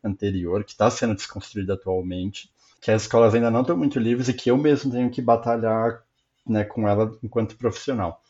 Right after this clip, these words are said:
A gente tem que o tempo inteiro tá nessa corrida contra ela, contra a morte, contra o envelhecimento, como se isso fossem juízos negativos de valor. É.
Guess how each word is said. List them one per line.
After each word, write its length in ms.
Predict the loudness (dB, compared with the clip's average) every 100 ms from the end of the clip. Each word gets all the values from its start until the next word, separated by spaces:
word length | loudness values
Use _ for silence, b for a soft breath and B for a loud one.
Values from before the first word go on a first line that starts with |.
| b b _
A 100 | 0
gente 280 | 2 4 2
tem 120 | 0
que 80 | 0
o 40 | 2
tempo 240 | 2 2
inteiro 420 | -2 4 4 4
tá 160 | 2 2
nessa 240 | 2 2
corrida 400 | 4 4 6 4
contra 560 | 4 4 4 4 4 6
ela, 240 | 6 4
contra 340 | 0 -2 2 2
a 40 |
morte, 360 | 4 4 2 0
contra 280 | -6 -4
o 20 | -2
envelhecimento, 840 | 2 2 2 0 -2 0 -2 -2
como 240 | -2 -2
se 220 | -4 -4 -4
isso 200 | -4 -4
fossem 420 | -2 -2 -2 -4
juízos 720 | -2 -2 0 -2 -4 -8 -4
negativos 680 | -2 0 -2 -2 -2 -2 -4
de 120 | -2
valor. 400 | 0 0 0 0
É. 320 | 0 0 -4